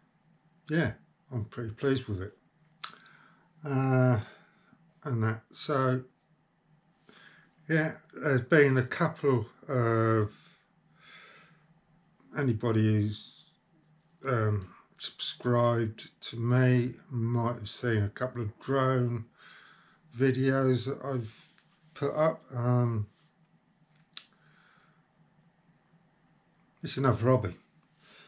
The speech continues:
Um, and as such, there will be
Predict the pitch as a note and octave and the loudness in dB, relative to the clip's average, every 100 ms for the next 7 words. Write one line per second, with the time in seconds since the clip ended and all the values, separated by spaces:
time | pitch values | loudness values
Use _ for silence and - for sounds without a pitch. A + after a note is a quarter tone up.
0 | _ _ _ A2 G#2 G#2 G#2+ G2+ - - | _ _ _ -4 -2 0 0 -2 -8 -20
1 | - _ _ _ _ _ _ _ _ _ | -20 _ _ _ _ _ _ _ _ _
2 | _ _ - - _ _ _ _ _ _ | _ _ -20 -20 _ _ _ _ _ _
3 | _ _ - _ _ A2+ G#2+ G#2+ G#2 A2 | _ _ -20 _ _ -4 0 0 2 0
4 | G#2 - A2 G#2+ - B2 A2 G#2+ G#2+ A2 | 0 -4 -10 -10 -4 0 2 2 0 0
5 | G#2+ G#2 | 0 -2